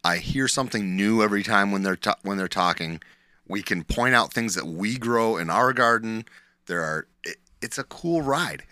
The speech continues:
And, you know, like, I, I just love going through that and seeing these,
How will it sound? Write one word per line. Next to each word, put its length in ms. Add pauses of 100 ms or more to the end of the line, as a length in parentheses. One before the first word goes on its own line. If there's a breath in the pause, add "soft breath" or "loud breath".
And, 280
you 120
know, 340
like, 280 (760)
I, 60 (1040)
I 100
just 280
love 640 (180)
going 280
through 300
that 220 (320)
and 440 (960)
seeing 460
these, 240